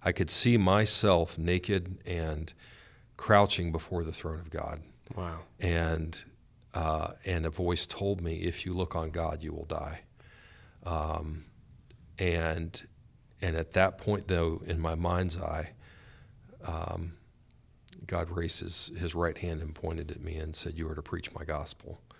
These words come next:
Speaker 1: You are to preach my gospel." And, um, and that was my call experience. And that came,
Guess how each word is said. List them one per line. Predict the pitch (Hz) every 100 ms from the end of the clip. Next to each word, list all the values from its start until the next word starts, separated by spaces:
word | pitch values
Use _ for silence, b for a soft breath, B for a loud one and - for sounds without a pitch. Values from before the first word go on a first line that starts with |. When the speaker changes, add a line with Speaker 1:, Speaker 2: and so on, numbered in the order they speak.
| B B B B B -
Speaker 1:
You | 82
are | 80
to | 76
preach | - - -
my | 78
gospel." | 82 76 78 - - - - - -
And, | 82 78 78
um, | 78 78 85 - - - - _ - - - - - _ - - B B B B B
and | - 80 80 78 76 - - - 90
that | 90 92
was | 82 -
my | 78
call | 76 - 85
experience. | 85 - - 80 80
And | - 87
that | 107
came, | - 104 90 85 80